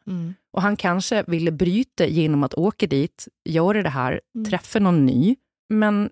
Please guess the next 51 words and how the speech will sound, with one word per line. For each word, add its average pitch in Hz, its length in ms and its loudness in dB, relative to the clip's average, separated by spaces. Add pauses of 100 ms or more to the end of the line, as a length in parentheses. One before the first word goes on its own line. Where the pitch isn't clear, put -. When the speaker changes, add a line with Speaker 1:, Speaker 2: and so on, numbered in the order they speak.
Speaker 2:
eh, - 140 -14 (500)
när 214 120 2
han 202 280 2 (460)
äger 233 340 2
det, 90 260 -4 (280)
att - 220 -10
liksom 156 280 -4
det 147 80 -2
är 147 60 -2
toxiskt, - 500 -8
och - 180 -16 (180)
att - 180 -4
han 156 140 -2
säger, 175 360 0
"Jag 139 160 2
gick 143 140 -4
ju 143 60 -2
både 160 340 0
in 151 200 0
i 135 60 0
det 139 80 -2
för 143 100 -6
relationen, 254 560 4 (360)
men 202 160 2
också - 320 -4
f-, - 160 -8 (120)
liksom - 400 -6
för 135 160 -4
att - 200 -8 (300)
bli 143 100 -2
känd." - 420 -6
Speaker 1:
Mm. 196 260 -6 (280)
Speaker 2:
Då 240 60 0
tycker 294 220 0
jag 220 340 4
hedrar 196 380 0
honom 180 240 2
jättemycket. - 880 -2
Speaker 1:
Mm. 202 320 -12
Speaker 2:
Och 196 60 -2
jag 196 40 0
Speaker 1:
Ja, 240 60 0
Speaker 2:
tyck- 233 60 0
Speaker 1:
men 247 100 -2
det 262 80 -6
får 269 220 -4
ju 262 60 -2
en 220 180 -2
också - 340 -8
att - 340 -8 (800)
eh, 160 260 -4